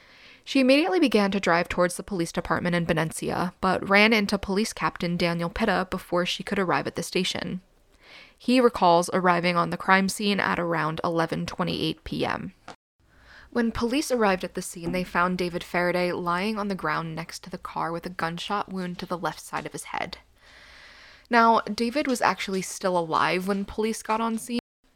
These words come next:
but he died en route to the hospital and was unresponsive throughout that ride, so he wasn't able to give police or medical personnel any information on the person who shot them.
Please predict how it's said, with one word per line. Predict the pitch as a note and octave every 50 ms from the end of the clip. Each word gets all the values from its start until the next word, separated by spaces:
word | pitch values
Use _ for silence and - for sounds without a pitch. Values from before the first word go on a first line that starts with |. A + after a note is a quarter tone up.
| _ _ _ _ _ -
but | - G#3+ -
he | - - G#3+
died | G3+ - G#3+ G#3 G#3 G3+ G3+ - -
en | G#3 G#3 G#3 G3+
route | F#3 F#3 - -
to | - F3+
the | F3+ F3+
hospital | - E3+ E3 E3+ - - F3+ F3 E3+ E3+ E3+ - -
and | - F3 E3+ F3
was | F#3+ F3 E3+ E3+ - -
unresponsive | - A3+ A3 G#3+ G3 - - F3 E3 E3 E3 - E3 D#3+ E3
throughout | - - D#3+ D#3 D3+ D3 -
that | - D3+ - -
ride, | E3+ E3+ E3+ F3 E3+ E3+ E3+ E3 -
so | G3 - - F3+
he | F3 - - G#3
wasn't | G3 F#3+ G#3 A3 G#3 A#3 A3 -
able | - F#3+ F3+ F#3 F3
to | F#3+
give | F3 E3+ E3 -
police | - G3+ F3+ F#3+ G3 G3 - - -
or | G3 F#3+
medical | F#3+ F#3 F#3 F#3 G#3 - - A#3
personnel | - - G#3 G#3 - - F#3 E3 E3 E3 E3 E3+ - - - - - - - - _ -
any | B3+ C4+ C#4 B3+ A#3
information | A3 G#3+ - F#3+ E3+ D#3 D3+ E3 - - D#3+ D#3 D#3 D#3
on | - D#3+ D#3+ D#3 D3+ D#3 D3
the | -
person | - - D3 - - - D3
who | - C#3
shot | - - - - -
them. | - - - E3+ E3